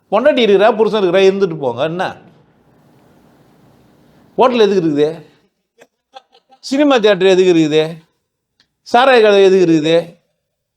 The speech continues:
கேளிக்கை விருந்து விஷயம்லாம் எதுக்கு இருக்குது? சுத்தி சில சேர்ந்த மாதிரி எங்களை சாமியாரெல்லாம் எதுக்கு இருக்கிறோம் நாங்க? ஆ, நீங்க உ-, நீங்க சந்தோஷமா இருந்தா நாங்க என்ன வே-, எப்படி எங்க பொ-, எங்க பொழப்பு எப்படி நடக்கும்? ஆ,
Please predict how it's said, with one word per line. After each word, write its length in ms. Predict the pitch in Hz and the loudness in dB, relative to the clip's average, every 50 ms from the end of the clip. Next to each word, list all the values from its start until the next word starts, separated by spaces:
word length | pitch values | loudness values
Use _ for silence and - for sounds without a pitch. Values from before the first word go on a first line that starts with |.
| _ _ _ - 240 | _ _ _ -2 0
கேளிக்கை 320 | 262 277 277 214 208 240 | 2 2 2 0 0 0
விருந்து 320 | 220 226 226 214 220 220 | 2 2 0 0 0 0
விஷயம்லாம் 440 | 214 220 190 226 226 214 220 220 208 | 0 0 0 -2 -2 -2 -2 0 0
எதுக்கு 240 | 208 196 208 196 190 | 0 0 0 0 2
இருக்குது? 520 | 175 170 165 151 156 165 165 170 165 - _ _ _ _ _ _ _ _ | 2 2 0 0 0 -2 -4 -4 -6 -12 _ _ _ _ _ _ _ _
சுத்தி 300 | - 254 254 - 311 254 | -6 -6 -4 -2 -2 0
சில 180 | 240 247 220 | 0 0 0
சேர்ந்த 220 | 170 214 226 220 226 | 0 0 0 0 2
மாதிரி 220 | 254 247 240 226 | 2 2 2 2
எங்களை 140 | 226 214 - | 2 0 2
சாமியாரெல்லாம் 420 | 240 262 254 254 233 240 247 233 | 2 2 2 2 2 2 2 2
எதுக்கு 220 | 226 214 214 196 190 | 2 2 2 2 2
இருக்கிறோம் 260 | 165 160 156 156 151 | 0 0 -4 -4 -2
நாங்க? 300 | 147 156 156 165 160 - _ _ _ _ _ _ _ _ _ _ _ _ _ _ _ _ _ _ _ | -2 -2 -2 -2 -6 -12 _ _ _ _ _ _ _ _ _ _ _ _ _ _ _ _ _ _ _
ஆ, 260 | 269 277 233 226 220 233 - _ _ _ _ _ | -4 -4 -2 -4 -4 -8 -12 _ _ _ _ _
நீங்க 340 | _ 208 269 277 269 254 247 | _ -2 0 2 2 2 4
உ-, 160 | 240 254 254 | 4 4 2
நீங்க 440 | 247 254 269 262 254 240 233 226 262 | 2 2 2 2 2 2 2 0 -2
சந்தோஷமா 220 | 269 285 320 285 285 | 0 0 0 0 2
இருந்தா 240 | 294 285 262 269 | 0 0 0 2
நாங்க 200 | 262 254 247 240 | 0 2 2 2
என்ன 200 | 247 240 254 262 | 2 2 2 2
வே-, 180 | 240 240 233 226 | 2 4 4 4
எப்படி 220 | 226 240 247 247 | 2 2 2 2
எங்க 200 | 226 220 208 208 | 0 0 2 0
பொ-, 300 | 202 190 202 208 202 208 | 0 2 2 2 2 2
எங்க 120 | 208 202 208 | 2 2 0
பொழப்பு 360 | 202 190 202 226 233 226 202 | 0 0 2 0 0 2 2
எப்படி 160 | 208 185 180 | 2 0 2
நடக்கும்? 460 | 170 170 165 160 156 160 156 156 175 - - - 165 _ _ _ _ _ _ _ _ _ _ _ _ _ _ _ _ _ _ _ _ _ _ _ _ _ _ _ _ _ _ _ _ _ _ _ _ _ _ _ _ _ - | 0 0 -2 -2 -2 -2 -6 -6 -8 -12 -18 -20 -20 _ _ _ _ _ _ _ _ _ _ _ _ _ _ _ _ _ _ _ _ _ _ _ _ _ _ _ _ _ _ _ _ _ _ _ _ _ _ _ _ _ -4
ஆ, 300 | 254 240 247 240 233 233 | -2 0 0 0 -2 -2